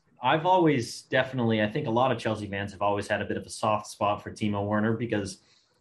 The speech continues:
even with a slightly rough start in terms of missed chances, he's just consistently getting in dangerous positions and making things happen. We saw in the Champions League final, even when he's not scoring, not assisting,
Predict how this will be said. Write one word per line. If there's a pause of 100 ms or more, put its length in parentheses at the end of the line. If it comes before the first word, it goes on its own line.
even
with
a
slightly
rough
start
in
terms
of
missed
chances, (500)
he's
just
consistently (280)
getting
in
dangerous
positions
and
making
things
happen. (640)
We
saw
in
the
Champions
League
final,
even
when
he's
not
scoring,
not
assisting,